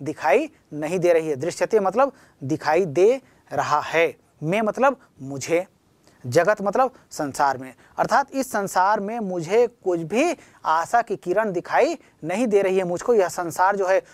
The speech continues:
शून्य सा प्रतीत हो रहा है। "मत कृते", मेरे लिए, "तु", तो, "जीवने", जीवन में, "न", मतलब नहीं, "कोऽपि", कह धन अपि इति, "कोऽपि",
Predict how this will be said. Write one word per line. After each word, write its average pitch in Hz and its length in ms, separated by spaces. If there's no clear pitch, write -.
शून्य 226 500
सा 285 260
प्रतीत 202 420
हो 165 240
रहा 147 300
है। 180 500
"मत 175 340
कृते", 196 480
मेरे 175 440
लिए, 185 460
"तु", - 460
तो, 240 260
"जीवने", 175 680
जीवन 156 460
में, 185 300
"न", 220 320
मतलब 139 260
नहीं, 165 400
"कोऽपि", 180 440
कह 240 180
धन 214 260
अपि 214 240
इति, 302 240
"कोऽपि", 165 680